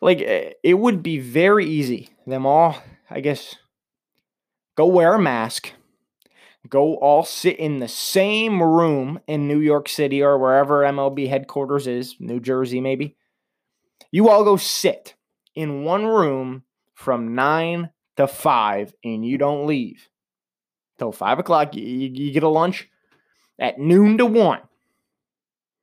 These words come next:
That's the only time you leave the room. And no one talks to the press. So from nine to noon, you're negotiating. From one to five, you're negotiating this deal.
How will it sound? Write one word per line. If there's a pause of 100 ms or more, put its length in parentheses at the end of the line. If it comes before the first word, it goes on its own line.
(1160)
That's
the
only
time
you
leave
the
room. (840)
And
no
one
talks
to
the
press. (1200)
So
from
nine (180)
to
noon,
you're
negotiating.
From (240)
one (140)
to
five,
you're
negotiating
this
deal.